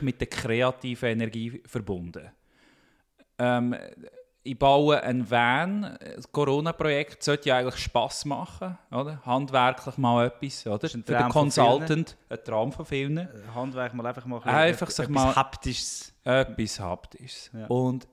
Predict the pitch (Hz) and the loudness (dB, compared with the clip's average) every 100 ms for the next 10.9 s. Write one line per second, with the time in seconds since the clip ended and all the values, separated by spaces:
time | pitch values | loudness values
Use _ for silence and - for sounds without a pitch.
0 | _ 127 127 120 117 110 87 82 104 131 | _ -6 -4 -2 -2 -2 -6 -8 -6 -6
1 | 143 - 135 - - 82 107 _ _ _ | -10 -12 -14 -12 -14 -14 -20 _ _ _
2 | _ _ _ 110 117 120 123 117 - 110 | _ _ _ 0 2 2 0 0 -4 -2
3 | 123 135 - - - 117 135 143 135 123 | 0 0 -6 -12 -8 -2 0 2 2 2
4 | - 123 - - 113 127 113 147 - 151 | -2 -6 -6 -14 -10 -4 0 -2 -2 0
5 | 110 82 - _ _ - 120 143 127 135 | 0 -2 -12 _ _ -2 2 2 0 -2
6 | 123 120 139 139 120 117 117 117 - 110 | 2 4 4 2 -2 0 -2 -4 -6 -2
7 | 117 113 - 95 95 - 80 - - _ | -2 -4 -8 -6 -8 -12 -20 -20 -20 _
8 | _ _ _ _ _ - 101 113 104 123 | _ _ _ _ _ -8 -4 -4 -2 6
9 | 147 156 - - 113 151 - 131 123 120 | 6 6 0 0 2 2 -2 -2 0 0
10 | 131 127 - - 139 98 71 - - | 0 -2 -2 -4 -2 -4 -8 -20 -20